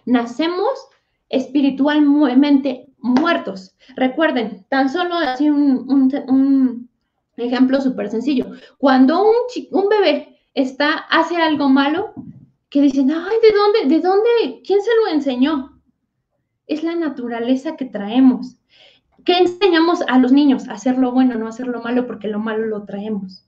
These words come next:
Es la separación. Ajá. Ok. Y muerte física, muerte espiritual y muerte eterna.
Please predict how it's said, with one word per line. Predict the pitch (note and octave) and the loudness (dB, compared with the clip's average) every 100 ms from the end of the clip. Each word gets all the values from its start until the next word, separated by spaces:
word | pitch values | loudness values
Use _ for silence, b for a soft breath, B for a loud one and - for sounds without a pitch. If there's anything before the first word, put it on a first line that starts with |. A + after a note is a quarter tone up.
| _ - | _ -16
Es | G#3+ | -14
la | A3+ | -12
separación. | A3 G3+ F#3 F#3 - B3+ - - _ _ _ - | -8 -6 -6 -8 0 0 0 -14 _ _ _ -14
Ajá. | - A3 - - _ b b b b - | -4 -2 -2 -6 _ b b b b 0
Ok. | B3 G#3 F3 - B C4 | 2 4 2 -4 B -8
Y | - D#4+ A#4 A4+ - - D#3+ F3 - - | 2 6 6 4 -6 -14 -10 -10 -10 -4
muerte | B3 C4+ C4 G#3+ - | 2 4 4 -2 2
física, | G4 F#4+ E4+ | 2 4 4
muerte | C4+ C#4+ C#4+ | 6 6 2
espiritual | C4+ A3+ A3 C4 D4+ E4+ - | -6 -6 -4 0 2 0 2
y | B3+ | 4
muerte | B3+ C4+ C4+ D#4+ E4 - _ - | 6 4 2 0 -4 -10 _ -6
eterna. | G3 G3+ F#3 E3+ F3 - | -6 -2 -4 -4 -12 -20